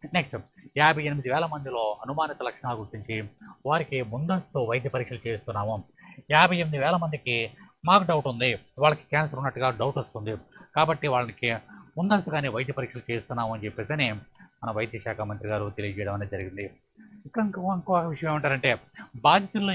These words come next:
ఎక్కువగా ఓరల్ క్యాన్సర్, నోట్లో ఉన్నటువంటి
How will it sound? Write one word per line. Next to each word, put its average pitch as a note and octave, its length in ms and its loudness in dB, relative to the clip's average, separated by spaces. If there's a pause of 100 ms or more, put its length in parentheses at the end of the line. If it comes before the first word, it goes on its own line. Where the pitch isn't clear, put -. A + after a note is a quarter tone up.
ఎక్కువగా D3 300 2 (500)
ఓరల్ F#3+ 320 8
క్యాన్సర్, D3+ 360 0 (720)
నోట్లో F3+ 260 2
ఉన్నటువంటి D#3 320 2